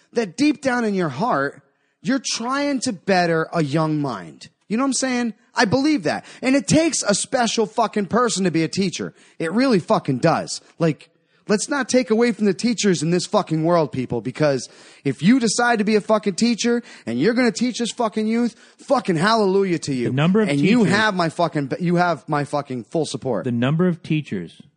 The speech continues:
Speaker 2: in the public school system in the United States right now, according to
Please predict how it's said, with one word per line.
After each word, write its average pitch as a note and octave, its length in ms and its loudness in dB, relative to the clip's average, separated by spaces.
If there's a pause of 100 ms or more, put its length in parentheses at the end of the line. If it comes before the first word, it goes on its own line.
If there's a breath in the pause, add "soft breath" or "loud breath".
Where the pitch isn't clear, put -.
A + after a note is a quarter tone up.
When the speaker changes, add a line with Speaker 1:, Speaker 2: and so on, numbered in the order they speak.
(280)
Speaker 2:
in A#2 120 -2
the A#2 80 -2
public E3+ 380 -4
school F3 280 -4
system D3 360 -6
in B2 60 -2
the A#2 60 0
United A#2+ 300 -4
States C#3 340 -8
right D3+ 220 -6
now, G#2+ 340 -6 (440)
according B2+ 440 -4
to B2 420 -4